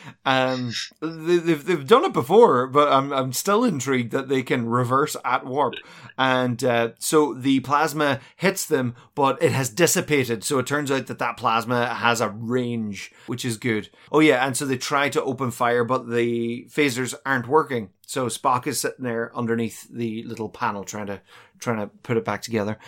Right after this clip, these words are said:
And Spock is kind of figuring, "They may think we're destroyed." And Kirk is like, "I wouldn't make that assumption." And like, ooh,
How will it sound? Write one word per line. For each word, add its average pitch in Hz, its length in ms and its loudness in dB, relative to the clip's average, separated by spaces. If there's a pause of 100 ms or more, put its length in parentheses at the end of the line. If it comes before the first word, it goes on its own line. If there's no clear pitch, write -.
(380)
And 117 600 2 (520)
Spock 170 500 4
is 143 180 0
kind 123 220 0
of 113 80 -4
figuring, 123 460 2 (520)
"They 156 220 4
may 175 220 2
think 123 280 -4
we're 127 100 0
destroyed." 120 640 -4
And 120 180 -6
Kirk 135 220 -8
is 107 100 -10
like, 113 280 -4 (340)
"I 123 120 4
wouldn't 107 280 -8
make 104 200 -16
that - 120 -18
assumption." - 480 -10 (480)
And 110 100 -4
like, 113 180 0
ooh, 127 1080 0